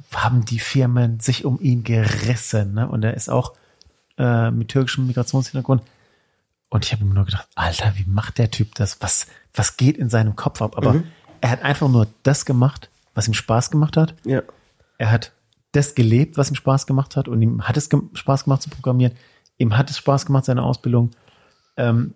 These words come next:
Speaker 1: der wäre wahrscheinlich, wenn er hier geboren wäre oder hier quasi von Grund auf,
Speaker 2: Mhm.
Speaker 1: äh, mitgelaufen wäre, hätte er einfach so das Abitur im Handumdrehen machen
Speaker 2: Ja,
Speaker 1: können.
Speaker 2: was ist
Speaker 1: Hätte
Speaker 2: er jetzt? Was macht er jetzt? Ist er ein Dönerladen oder wie?
Speaker 1: Nein.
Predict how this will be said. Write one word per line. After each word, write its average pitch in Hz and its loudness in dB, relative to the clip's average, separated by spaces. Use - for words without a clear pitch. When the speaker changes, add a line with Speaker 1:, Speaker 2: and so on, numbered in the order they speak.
Speaker 1:
der 117 2
wäre 131 4
wahrscheinlich, 131 -2
wenn 120 2
er 117 2
hier 127 2
geboren 120 2
wäre 123 2
oder 110 -2
hier 113 0
quasi 107 0
von 113 -4
Grund 143 0
auf, 135 0
Speaker 2:
Mhm. 151 -2
Speaker 1:
äh, 117 -2
mitgelaufen 120 0
wäre, 120 2
hätte 117 0
er 120 0
einfach 123 -2
so 113 2
das - -8
Abitur 113 0
im 107 -2
Handumdrehen 110 2
machen 110 0
Speaker 2:
Ja, 110 -2
Speaker 1:
können. 120 2
Speaker 2:
was 110 2
ist 107 2
Speaker 1:
Hätte - -6
Speaker 2:
er 110 0
jetzt? - -4
Was 135 -12
macht - -6
er 107 -4
jetzt? - -10
Ist - -12
er 139 -2
ein 131 -4
Dönerladen 113 -2
oder 101 0
wie? - -2
Speaker 1:
Nein. 101 0